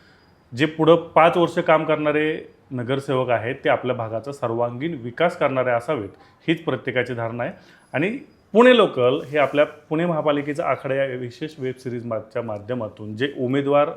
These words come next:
निवडणुकीच्या रणांगणात आहेत, त्यांचं नेमकं प्रभागासाठी व्हिजन काय आहे, त्यांनी आजपर्यंत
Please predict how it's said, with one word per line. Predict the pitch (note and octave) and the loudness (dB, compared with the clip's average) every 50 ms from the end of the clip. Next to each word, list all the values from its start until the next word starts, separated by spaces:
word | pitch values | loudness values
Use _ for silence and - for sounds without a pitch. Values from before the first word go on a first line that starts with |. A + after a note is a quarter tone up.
| - | -8
निवडणुकीच्या | C3+ B2+ B2 B2+ A#2+ B2 A#2 B2 A#2+ B2+ B2+ | -8 -6 -6 -6 -6 -6 -10 -10 -8 -6 -6
रणांगणात | A#2+ A#2 A2+ A2+ A2 A2 A2+ A#2 A2+ A#2 A#2+ A#2 | -6 -6 -8 -12 -14 -14 -14 -14 -14 -14 -14 -6
आहेत, | A#2 A#2 B2 B2 A2 - - - - - _ _ - | -4 -2 -2 -2 -4 -6 -12 -20 -20 -20 _ _ -2
त्यांचं | C3+ C#3 C3+ E3 | 0 0 2 2
नेमकं | D#3 D3+ D3 C#3+ D#3+ D#3 | 0 0 0 -2 -2 -2
प्रभागासाठी | D#3 C#3+ C3 C3 C3+ C3 C3+ C3 C3+ B2 C3 A#2 | -2 0 0 0 0 -2 -4 -4 -6 -8 -8 -8
व्हिजन | G#2 A2 A2 G#2+ A#2 C3+ C#3+ | -6 -6 -6 -4 -4 -4 -4
काय | C#3 C#3 D3 C#3 C#3 | -2 -2 -2 -2 -2
आहे, | C3 A2+ B2+ C#3 C#3 - - _ _ _ _ _ _ | -2 -4 -6 -8 -8 -10 -16 _ _ _ _ _ _
त्यांनी | - E3+ F#3 | -2 2 4
आजपर्यंत | E3+ E3+ E3 - F3 E3 E3 E3 - | 4 4 2 2 0 -2 0 0 -2